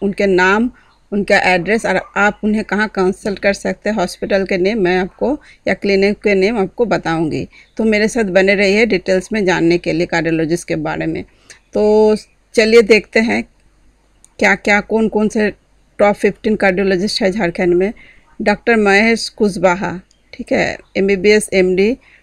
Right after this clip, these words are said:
हाँ, ये आपका डीएम cardiology, interventional cardiologist हैं। आप इन्हें मेडिका super specialty hospital झारखंड, अ, रांची में, रांची में consult कर सकते हैं, मेडिका super स्पेशलिटी हॉस्पिटल।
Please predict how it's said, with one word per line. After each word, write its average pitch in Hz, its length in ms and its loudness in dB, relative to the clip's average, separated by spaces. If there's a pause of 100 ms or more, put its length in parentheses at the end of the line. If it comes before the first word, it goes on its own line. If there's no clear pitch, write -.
(180)
हाँ, 214 140 -2
ये 180 280 -2
आपका 196 320 0
डीएम 185 520 2
cardiology, 190 720 0
interventional 202 680 0
cardiologist 180 720 0
हैं। 196 180 -4 (320)
आप 208 280 0
इन्हें 214 380 0 (320)
मेडिका 208 340 2
super 214 300 -2
specialty 196 540 -4
hospital 202 640 -2 (720)
झारखंड, 190 640 -2
अ, - 40 -10 (120)
रांची 180 540 0
में, 226 280 -2 (720)
रांची 208 500 0
में 226 280 -4 (280)
consult 208 380 -2
कर 202 160 -4
सकते - 420 -8
हैं, 190 200 -8
मेडिका 196 520 -2
super 196 320 -4
स्पेशलिटी 185 420 -8
हॉस्पिटल। 160 380 -8